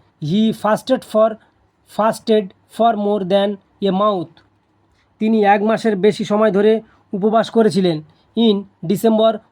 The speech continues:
one ninety twenty-three, he was the released from jail।" উনিশশো তেইশ খ্রিস্টাব্দে ডিসেম্বর মাসে তাকে জেল থেকে মুক্ত করা হয়। প্রীতম বলছে, "Thank you so much।"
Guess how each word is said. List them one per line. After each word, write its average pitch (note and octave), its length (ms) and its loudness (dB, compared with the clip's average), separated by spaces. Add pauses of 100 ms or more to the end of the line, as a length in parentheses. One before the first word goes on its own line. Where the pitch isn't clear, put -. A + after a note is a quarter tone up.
(120)
one A3 240 0
ninety A3 440 0
twenty-three, A3+ 1080 -2 (300)
he G3 140 0
was A3 260 2
the G#3 200 0
released G#3 480 -4 (300)
from G#3 240 0
jail।" D#3+ 280 -2 (960)
উনিশশো A3 320 0
তেইশ A3 300 2
খ্রিস্টাব্দে A3 420 0
ডিসেম্বর A3 380 2
মাসে G#3+ 200 0
তাকে G#3 220 0
জেল G3 200 0
থেকে G#3+ 340 0 (280)
মুক্ত G3+ 260 0
করা G#3+ 240 2
হয়। E3 240 0 (3500)
প্রীতম A3+ 320 0
বলছে, G3 360 -2 (1040)
"Thank A#3 280 -2
you B3+ 160 -4
so - 220 -2
much।" F3+ 260 -4